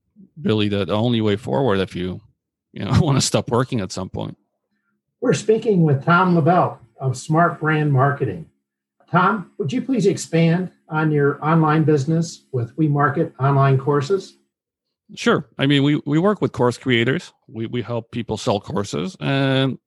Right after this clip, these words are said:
Speaker 1: the course creators usually fall into three different buckets.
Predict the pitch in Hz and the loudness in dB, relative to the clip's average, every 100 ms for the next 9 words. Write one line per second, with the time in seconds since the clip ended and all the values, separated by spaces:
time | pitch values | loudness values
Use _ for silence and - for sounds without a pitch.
0 | - 139 - 240 - 196 160 135 131 127 | -6 -4 0 0 2 2 4 4 2 0
1 | 117 139 123 104 104 - 113 104 95 92 | 0 2 2 0 -4 -2 0 -2 -4 -6
2 | 80 - 67 - | -6 -8 -14 -16